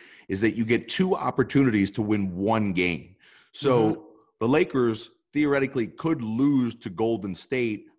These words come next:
Speaker 1: on Wednesday night, and then they will play the winner of San Antonio, Memphis on Friday night, the teams that were ninth and tenth in the conference, and they should win that game, right? So at the very worst, the Lakers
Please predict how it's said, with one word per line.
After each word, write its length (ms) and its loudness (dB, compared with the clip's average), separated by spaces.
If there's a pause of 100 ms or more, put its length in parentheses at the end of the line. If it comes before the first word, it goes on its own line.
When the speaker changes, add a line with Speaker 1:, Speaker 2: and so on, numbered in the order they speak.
Speaker 1:
on 200 -6
Wednesday 400 -2
night, 340 -4 (460)
and 200 -2
then 300 -2
they 140 -2
will 180 -4
play 360 -2
the 120 -4
winner 440 -2
of 140 -6
San 240 -6
Antonio, 540 -4
Memphis 540 -6
on 120 -8
Friday 400 -4
night, 340 -6 (360)
the 80 -8
teams 400 -2
that 160 -4
were 120 -6
ninth 340 -2
and 120 -6
tenth 280 -6
in 60 -4
the 60 -4
conference, 460 -4
and 100 -4
they 120 -4
should 300 0
win 320 0
that 340 -2
game, 360 0
right? 220 -2
So 140 2
at 80 -4
the 80 2
very 320 0
worst, 360 2
the 80 -4
Lakers 540 0